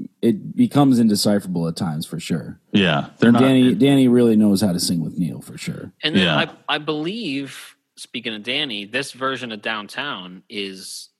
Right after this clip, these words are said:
Speaker 3: the same one they use on,
Speaker 2: Mm-hmm.
Speaker 3: um,
Speaker 1: Yeah.
Speaker 3: Time Fades Away.
Speaker 2: No, Tonight's the Night.
Speaker 3: Tonight's the Night.
Speaker 1: Tonight's the Night.
Speaker 2: Yeah.
Speaker 1: Yeah, I think it, I
Speaker 2: Yeah,
Speaker 1: believe
Speaker 2: it
Speaker 1: it
Speaker 2: is.
Speaker 1: is, yeah.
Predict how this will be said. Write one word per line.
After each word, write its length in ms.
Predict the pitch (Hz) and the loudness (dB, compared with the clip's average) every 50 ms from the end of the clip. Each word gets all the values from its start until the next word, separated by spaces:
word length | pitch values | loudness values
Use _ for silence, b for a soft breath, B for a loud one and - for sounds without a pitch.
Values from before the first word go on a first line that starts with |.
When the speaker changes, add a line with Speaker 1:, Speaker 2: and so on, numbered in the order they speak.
| _ _ _ _ _ _ _ _ _ _ - | _ _ _ _ _ _ _ _ _ _ -14
Speaker 3:
the 80 | 107 | -12
same 320 | - - - 110 110 107 107 | -10 -8 -8 -8 -8 -8 -12
one 120 | 107 104 | -12 -10
they 80 | 101 98 | -10 -8
use 340 | 98 104 127 131 113 - 101 | -8 -8 -8 -10 -10 -10 -10
on, 160 | 92 92 - | -10 -2 0
Speaker 2:
Mm-hmm. 280 | 101 98 98 - 190 - | 2 4 4 2 2 0
Speaker 3:
um, 400 | - - - - - - - _ _ _ _ _ _ - | -6 -14 -18 -18 -20 -20 -20 _ _ _ _ _ _ -2
Speaker 1:
Yeah. 280 | - - 110 90 80 - - - _ _ _ _ | 2 2 2 2 0 -4 -8 -14 _ _ _ _
Speaker 3:
Time 240 | - 110 104 101 | -10 -10 -10 -8
Fades 200 | - 101 92 90 | -10 -12 -12 -10
Away. 360 | 95 92 101 117 95 80 - _ _ _ _ _ _ _ _ _ _ _ _ | -12 -12 -10 -12 -12 -14 -18 _ _ _ _ _ _ _ _ _ _ _ _
Speaker 2:
No, 140 | - 85 73 | 0 0 0
Tonight's 360 | - - 107 98 95 92 - - | 2 2 2 4 2 2 2 2
the 40 | |
Night. 200 | 85 85 80 73 | 2 2 2 0
Speaker 3:
Tonight's 280 | 69 - 131 131 123 - | 0 -2 -2 -4 -4 -6
the 80 | - 113 | -10 -10
Night. 180 | 110 95 90 | -8 -6 -2
Speaker 1:
Tonight's 240 | - 104 98 92 85 | 0 0 0 0 0
the 40 | 98 | 2
Night. 80 | 95 104 | 2 2
Speaker 2:
Yeah. 200 | 104 101 92 95 | 4 4 2 2
Speaker 1:
Yeah, 80 | 95 | 0
I 40 | 92 | -2
think 240 | 90 - 113 117 107 | -2 -2 0 0 2
it, 160 | 104 98 - - | 0 -2 -2 -2
I 20 | 98 | 0
Speaker 2:
Yeah, 160 | 98 98 95 87 110 | 2 4 4 4 4
Speaker 1:
believe 100 | 107 98 | 4 4
Speaker 2:
it 80 | 95 | 4
Speaker 1:
it 60 | 92 87 82 | 4 4 2
Speaker 2:
is. 180 | 80 - - | 0 -2 -2
Speaker 1:
is, 60 | 90 | -4
yeah. 140 | 90 82 73 | -4 -6 -6